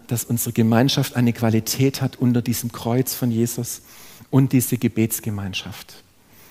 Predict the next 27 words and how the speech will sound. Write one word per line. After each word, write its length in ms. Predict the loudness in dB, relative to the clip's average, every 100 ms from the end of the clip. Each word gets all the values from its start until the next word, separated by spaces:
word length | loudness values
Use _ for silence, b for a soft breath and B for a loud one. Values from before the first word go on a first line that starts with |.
| B B B 2
Und 60 | 6
wir 80 |
müssen 240 | 6 6 4
ganz 260 | 4 4 6
ehrlich 300 | 8 8 6
sein, 340 | 2 2 2
dass 140 | 0
wir 80 | -2
sagen, 340 | 2 2 2 2
„Naja, 220 | 4 4
unser 320 | 2 2 4
Leben 300 | 4 4 2
ist 180 | 0 0
nicht 180 | 0 2
mehr 120 | 2
ganz 260 | 4 2
so 180 | 0 0
wie 280 | 0 0 -4 B B
zur 120 | -8 -4
Zeit 260 | 0 2
der 100 | 2
Apostelgeschichte. 800 | 2 0 0 -4 -6 -6 -8 -10
Es 140 | -10 -10
hat 100 | -8
sich 160 | -8
vieles 300 | -4 -2 -2
verändert.“ 540 | -2 2 2 2 0